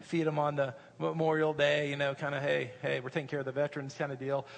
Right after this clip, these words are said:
I love this team because this team from our church, they go once a month. They even went in November and December,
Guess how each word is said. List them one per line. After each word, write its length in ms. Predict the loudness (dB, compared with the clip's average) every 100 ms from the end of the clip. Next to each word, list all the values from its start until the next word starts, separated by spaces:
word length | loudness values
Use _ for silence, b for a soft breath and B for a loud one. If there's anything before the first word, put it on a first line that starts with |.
| B
I 100 | 0
love 300 | 4 4 4
this 200 | -2 -4
team 380 | -4 -2 -4 -6
because 380 | -2 0 0 -4 B B
this 140 | -6
team 240 | -2 -2
from 180 | -2 0
our 140 | 2 2
church, 580 | -2 -2 -4 -6 -10 -12 b b b -4
they 100 | -2
go 180 | 0 0
once 320 | 0 -2 -2
a 20 |
month. 220 | 0 0
They 80 | 0
even 240 | -4 -4
went 240 | -2 -2 -2
in 80 | -4
November 460 | -2 -2 -2 -2
and 80 | -2
December, 580 | -4 -4 -4 -2 -4